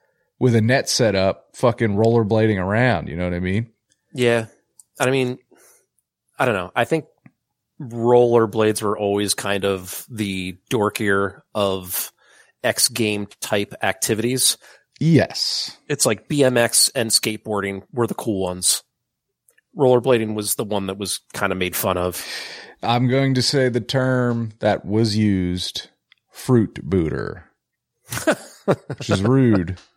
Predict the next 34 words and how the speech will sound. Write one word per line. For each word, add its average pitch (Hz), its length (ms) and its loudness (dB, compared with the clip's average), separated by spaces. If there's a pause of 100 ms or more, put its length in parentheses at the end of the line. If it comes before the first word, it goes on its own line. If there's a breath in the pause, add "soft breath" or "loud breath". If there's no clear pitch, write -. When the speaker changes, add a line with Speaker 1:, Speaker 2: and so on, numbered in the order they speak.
(160)
Speaker 1:
and 87 240 -4
not 98 540 -2
cool, 90 600 0
but 90 300 -2
there 92 100 2
was 90 140 -2
a 92 60 2
different 92 340 -2
time. 113 400 -2 (840 soft breath)
I 104 100 2
remember 110 520 4
there 104 200 4
were 104 180 4
these 95 300 -4
two 131 260 0
Japanese 110 720 2
brothers 104 840 0 (440)
in 101 120 0
the 98 140 2
X - 260 -4
Games 80 540 -6 (140)
back 87 260 0
in 82 100 -4
the 82 80 -4
day 73 460 -4 (360)
who 107 140 2
were 87 180 2
just, - 460 -4 (600 soft breath)
who 113 120 2
would 107 100 4
just 101 240 -2
trash 101 560 0
everybody 82 500 0
at, 80 160 0